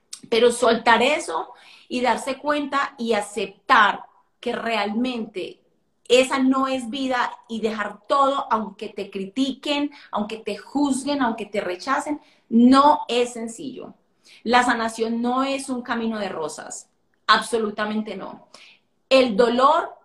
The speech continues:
se sana con dolor. No me vengan a decir que sanar es bonito. Se siente bonito cuando sanas,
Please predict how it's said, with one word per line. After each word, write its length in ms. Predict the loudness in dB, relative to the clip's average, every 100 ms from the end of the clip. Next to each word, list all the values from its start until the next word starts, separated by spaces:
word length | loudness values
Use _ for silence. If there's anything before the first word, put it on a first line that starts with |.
| _
se 240 | -10 -8
sana 420 | -6 -6 -6 -8
con 220 | -10 -10 -8
dolor. 520 | -6 -6 -8 -16 _ _ _ _ _ _ _ _ _ _
No 260 | -2 0 0
me 100 | -2
vengan 300 | -2 -2 -2
a 80 | -2
decir 520 | -4 -6 -6 -6 -10 _ -4
que 160 | -2
sanar 560 | -2 -2 0 0 0 -4 -18 _ _
es 180 | -4 -4
bonito. 480 | -4 -6 -8 -12 -14 _ _ _ _ _
Se 200 | 2 2
siente 400 | 4 2 4 6
bonito 400 | 6 4 0 -4
cuando 360 | 0 -2 -2 -6
sanas, 520 | -4 -6 -6 -18